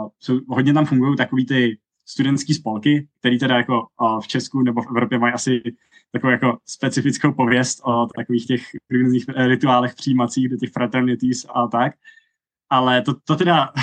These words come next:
<laughs> zrovna na naší univerzitě nebyl úplně takový jako, a, radikální příklad asi, ale pořád jsme tam měli jako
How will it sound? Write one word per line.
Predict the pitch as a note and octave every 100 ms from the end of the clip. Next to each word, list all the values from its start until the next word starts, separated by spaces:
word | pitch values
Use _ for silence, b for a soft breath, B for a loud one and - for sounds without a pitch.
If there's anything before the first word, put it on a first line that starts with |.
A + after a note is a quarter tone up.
| G#2+
<laughs> | G#2+ C3+
zrovna | C#3 D3+ D3+ D#3+
na | D3
naší | D3 E3
univerzitě | D#3 C#3+ C#3 C#3 C#3+ D3+ _ _ _
nebyl | C3 C3+ D3
úplně | C#3+ C#3+ C#3+
takový | C3 C#3+ C#3
jako, | C3 D3 C#3 C3+ B2+ _ -
a, | B2+ A#2+ A#2 A2 _ _ _
radikální | C#3+ C#3 D3+ D3+ D#3 C#3 D3+
příklad | D3 B2+ A#2+ D3
asi, | C3 B2 C3 D#3+ _ _ _ _ _
ale | D3+ E3+
pořád | E3 E3
jsme | E3 E3
tam | E3
měli | D3+ D3+
jako | D3+ D#3